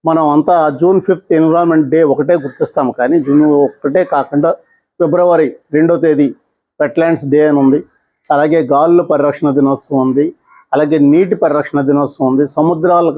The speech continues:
పరిరక్షణ దినోత్సవం ఉంది, అలాగే కోతుల దినోత్సవం, కప్పల దినోత్సవం, ఏనుగుల దినోత్సవం, ఇలాగ చాలా రకాల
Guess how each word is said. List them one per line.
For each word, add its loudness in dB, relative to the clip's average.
పరిరక్షణ -2
దినోత్సవం -4
ఉంది, 0
అలాగే 0
కోతుల 0
దినోత్సవం, 0
కప్పల -2
దినోత్సవం, 0
ఏనుగుల 2
దినోత్సవం, -2
ఇలాగ 0
చాలా 0
రకాల -2